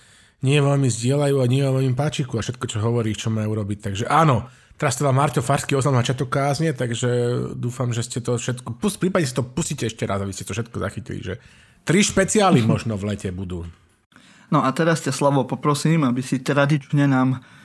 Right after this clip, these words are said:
Speaker 2: zadelil tvoj historický kalendár a povedal mi, e, že, alebo teda nám, že čo, že na čo si pripijame a s čím.
Speaker 1: Tak, Marťo, že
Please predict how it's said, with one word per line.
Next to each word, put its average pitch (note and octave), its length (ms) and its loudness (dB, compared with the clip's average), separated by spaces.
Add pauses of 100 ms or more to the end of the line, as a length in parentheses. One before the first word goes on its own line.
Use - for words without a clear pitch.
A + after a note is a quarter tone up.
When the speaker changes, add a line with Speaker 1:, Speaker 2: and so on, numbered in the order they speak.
(140)
Speaker 2:
zadelil C#3+ 720 4
tvoj C3+ 360 2 (360)
historický D3 600 0
kalendár D3 640 2 (520)
a B2+ 160 2
povedal C#3 480 2
mi, D3 200 4
e, C#3 60 -2 (520)
že, C3+ 200 2 (320)
alebo B2+ 240 -4
teda B2 240 -2
nám, C3+ 480 4 (280)
že B2+ 480 2 (260)
čo, - 200 -2 (380)
že C#3 180 0
na C3+ 180 6
čo D#3+ 120 0
si D3+ 140 0
pripijame C3+ 480 0
a A#2+ 60 -2
s A#2 100 -10
čím. B2 380 -2 (140)
Speaker 1:
Tak, A2 240 -4
Marťo, A#2 360 -4
že A2 240 -4